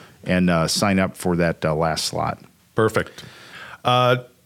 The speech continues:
Speaker 2: do you like nuts?
Speaker 1: I, <laughs> do I like
Speaker 2: I did that
Speaker 1: nuts?
Speaker 2: come out of the, does that come out of
Speaker 1: Loaded.
Speaker 2: nowhere?
Speaker 1: <laughs> It's
Speaker 2: I
Speaker 1: kinda,
Speaker 2: don't
Speaker 1: it's
Speaker 2: know.
Speaker 1: kinda quotable. Do you like nuts?
Speaker 2: Do you like nuts?
Speaker 1: Um, um,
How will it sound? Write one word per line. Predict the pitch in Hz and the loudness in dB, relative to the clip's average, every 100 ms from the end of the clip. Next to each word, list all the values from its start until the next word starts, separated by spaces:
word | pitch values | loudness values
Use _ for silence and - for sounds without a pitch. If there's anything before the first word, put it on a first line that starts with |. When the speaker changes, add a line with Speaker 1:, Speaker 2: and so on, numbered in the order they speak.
| - | -2
Speaker 2:
do | 135 | 2
you | 190 247 | 4 4
like | 131 113 - | 4 4 2
nuts? | 92 98 - - - | 2 2 0 -4 -4
Speaker 1:
I, | 107 | -4
<laughs> | 107 - - - - - - 110 - 107 - | -2 -2 -2 -4 -6 -2 0 0 -2 -6 -8
do | - 76 | -8 -8
I | |
like | 73 113 | -2 0
Speaker 2:
I | |
did | 110 131 | 2 2
that | |
Speaker 1:
nuts? | - 127 | 2 2
Speaker 2:
come | - 131 | 0 2
out | 127 | 4
of | 110 | 4
the, | 92 | 4
does | 113 113 113 | 0 0 2
that | 101 | 2
come | 85 | 2
out | 110 95 | 2 4
of | |
Speaker 1:
Loaded. | 92 101 | 4 4
Speaker 2:
nowhere? | 113 123 123 113 | 4 4 0 -4
Speaker 1:
<laughs> | - | -2
It's | 131 - | -2 0
Speaker 2:
I | 127 | 0
Speaker 1:
kinda, | 113 | 2
Speaker 2:
don't | 95 | 2
Speaker 1:
it's | 92 | 2
Speaker 2:
know. | 98 | 2
Speaker 1:
kinda | 117 | 2
quotable. | 92 - 107 98 92 - - - - | 2 2 4 4 2 0 -8 -8 0
Do | 127 | 4
you | 139 151 | 4 6
like | 107 95 92 | 4 4 2
nuts? | 87 78 - - - | 2 2 -2 -6 -4
Speaker 2:
Do | 127 | -2
you | |
like | 120 120 | 0 0
nuts? | 117 120 120 | 2 4 4
Speaker 1:
Um, | 120 123 120 117 107 - - - - _ - | 4 4 2 0 -6 -14 -18 -18 -20 _ -6
um, | - 127 123 113 | 0 2 4 2